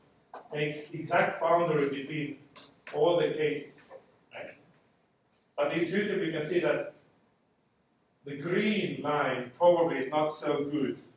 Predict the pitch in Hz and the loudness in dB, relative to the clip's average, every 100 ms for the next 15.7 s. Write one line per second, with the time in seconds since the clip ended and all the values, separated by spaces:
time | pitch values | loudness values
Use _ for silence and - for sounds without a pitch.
0 | _ _ _ _ _ 113 120 123 - 127 | _ _ _ _ _ -8 -6 -6 -4 -2
1 | - - - - 131 - - 131 131 135 | -2 -6 -10 -8 -4 -4 -2 2 2 0
2 | 139 151 139 139 - 151 143 123 - 170 | -4 -4 -2 0 0 0 0 -2 -4 -2
3 | 170 156 147 143 143 143 139 143 160 160 | 0 2 2 2 0 -4 -6 -8 -6 -6
4 | 147 131 127 - 190 185 - - - _ | -6 -10 -12 -8 -4 -4 -6 -10 -20 _
5 | _ _ _ _ - 135 131 - 208 202 | _ _ _ _ -12 -8 -4 0 0 2
6 | 147 139 139 - - - _ _ _ - | 0 0 -2 -8 -20 -20 _ _ _ -10
7 | 123 127 127 127 135 104 - - _ _ | -4 -2 -2 -2 -2 -2 -4 -14 _ _
8 | _ _ - 165 185 180 147 151 160 160 | _ _ -2 4 6 6 2 2 2 2
9 | 147 143 147 - - 151 147 147 139 135 | 0 0 -2 -6 -14 -10 -6 -6 -8 -10
10 | 139 147 143 - - - - _ _ _ | -8 -8 -10 -14 -14 -18 -20 _ _ _
11 | _ _ _ _ - 117 113 113 - - | _ _ _ _ -12 -8 -8 -10 -18 -14
12 | 143 135 147 143 - - - - 120 127 | -12 -6 -4 -4 -6 -12 -16 -14 -6 -4
13 | 131 - - _ _ _ _ _ _ _ | -6 -12 -20 _ _ _ _ _ _ _
14 | _ _ _ _ - - - 208 202 190 | _ _ _ _ -10 -6 -2 -2 4 4
15 | 160 160 160 143 - - | 4 0 0 0 -2 -8